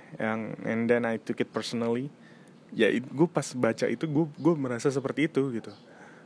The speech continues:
Man, who the hell is this guy gitu ya, maksudnya, oke, he's good, he's, dia, dia pemain bagus ya. Gue tidak menafikan Calvin Phillips pemain bagus gitu. Cuman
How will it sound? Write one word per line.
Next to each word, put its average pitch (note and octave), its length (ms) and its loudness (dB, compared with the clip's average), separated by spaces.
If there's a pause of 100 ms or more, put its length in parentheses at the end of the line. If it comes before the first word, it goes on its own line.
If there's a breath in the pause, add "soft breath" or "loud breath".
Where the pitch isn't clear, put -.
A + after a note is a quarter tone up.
(140)
Man, E3+ 320 0
who D#3 160 2
the B2 160 0
hell D3 400 0
is D#3 160 -2
this C3 240 0
guy F#2 320 -4
gitu F#2 240 -6
ya, G#2+ 80 -2
maksudnya, B2+ 240 -4 (320 loud breath)
oke, F3+ 160 0
he's C#3 320 -2
good, C3+ 200 2 (120)
he's, B2 480 -4 (240)
dia, B2+ 240 -4
dia F3+ 80 4
pemain G3 320 2
bagus A#2 400 2
ya. E2 80 -4
Gue A#2 240 -2
tidak G#2+ 240 2
menafikan A2 480 -4
Calvin A2 400 -6
Phillips A#2 320 0
pemain G#2+ 160 -2
bagus A#2 480 0
gitu. G#2+ 160 -8
Cuman F#3 320 -2